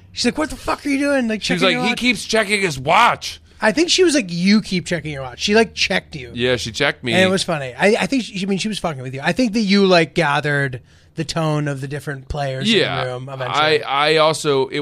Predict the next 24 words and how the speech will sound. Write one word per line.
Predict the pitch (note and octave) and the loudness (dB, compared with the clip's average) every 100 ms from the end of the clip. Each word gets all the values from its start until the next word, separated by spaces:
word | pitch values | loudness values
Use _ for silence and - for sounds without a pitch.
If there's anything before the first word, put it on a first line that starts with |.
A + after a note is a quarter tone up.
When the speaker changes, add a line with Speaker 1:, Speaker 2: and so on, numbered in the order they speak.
| A2+ | -4
Speaker 2:
I | C3 | -2
wasn't | D#3 F3+ F3 A#2 | -2 -4 -6 -6
doing | C#3+ D3+ | -6 -4
it | B2+ | -4
out | A2 G#2+ | -4 -4
of | G2+ F2+ - | -8 -10 -6
boredom. | A#2 D3+ A#2+ G2+ G2 | -2 -2 -2 -4 -4
I | G#2 | -4
was | G#2 - | -4 -6
doing | A#2 B2 A2+ | -8 -6 -6
it | G2 | -6
out | F#2+ F#2+ | -4 -6
of | F2+ - _ | -8 -14 _
total | - - C3+ C#3 A2 | -16 -6 -4 -2 -4
necessity. | F#2+ F#2 - B2 - F2+ F#2 - | -6 -6 -2 -2 -2 -8 -6 -6
And | G#2+ | -6
we | B2+ C3 | -4 -2
had | A#2 - - | -4 -6 -2
already | C3+ C#3+ C3+ B2 A#2+ A2+ F#2+ | 2 4 2 0 -2 -2 -4
stretched | - - - A#2+ A#2 D#2 - - - - _ _ _ _ _ | -8 -10 -10 -4 -4 -4 -8 -12 -12 -20 _ _ _ _ _
to | - C3 A2+ | -4 -2 -2
the | G2 A2+ A2+ | -6 -8 -8
last | G2 G#2 G#2+ G#2 G#2 - - | -6 -2 -2 -2 -4 -10 -14
minute | G2+ G2+ G2 F2+ | -12 -10 -8 -10